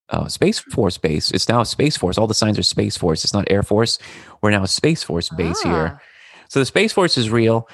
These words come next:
Speaker 1: If you follow the, the, uh, some of the Q stuff, they, they, they say that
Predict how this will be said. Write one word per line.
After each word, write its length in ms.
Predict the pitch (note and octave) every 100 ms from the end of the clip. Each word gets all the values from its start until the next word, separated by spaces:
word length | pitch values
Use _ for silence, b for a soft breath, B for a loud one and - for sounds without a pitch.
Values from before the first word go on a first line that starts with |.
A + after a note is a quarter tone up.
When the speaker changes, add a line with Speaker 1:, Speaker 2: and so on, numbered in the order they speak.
| B B B
Speaker 1:
If 80 | -
you 60 | B2+
follow 320 | F#3+ A#3 D3+ A2+
the, 40 | -
the, 160 | G#2 G2+ -
uh, 160 | G#2 G2
some 120 | B2
of 60 | G2
the 40 |
Q 240 | - C#3 A#2+
stuff, 540 | - - F#2 F2+ - b b b _ -
they, 160 | A#2 -
they, 180 | A#2 A2
they 120 | A#2
say 360 | A#2 - G3 G#3
that 340 | C3+ G2 -